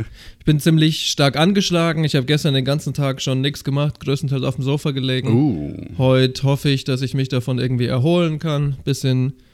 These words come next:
Speaker 1: entspannen kann, runterkommen kann. Und ja, dementsprechend werde ich natürlich heute den ganzen Tag, ähm, das Haus nicht verlassen. Ist ja eh kacke, das Haus zu verlassen, also wortwörtlich, ey. Ich kann eigentlich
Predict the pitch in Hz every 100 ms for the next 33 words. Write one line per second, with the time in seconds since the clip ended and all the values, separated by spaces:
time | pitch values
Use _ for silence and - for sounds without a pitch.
0 | _ _ _ 135 127 - 139 139 123 131
1 | 127 139 143 131 135 131 131 131 131 127
2 | - - - _ _ _ _ - 135 147
3 | 143 226 165 143 151 - 156 156 135 139
4 | 156 147 139 - 135 135 135 131 127 123
5 | 147 127 139 123 123 120 123 120 117 117
6 | 117 135 - 127 - 123 131 151 165 160
7 | - 170 170 175 196 208 220 _ _ _
8 | _ _ _ _ _ 143 120 143 156 151
9 | 170 330 330 - _ _ - 131 127 123
10 | 123 131 127 - 123 123 127 131 127 120
11 | 123 143 139 196 262 117 117 117 - 135
12 | 123 135 135 135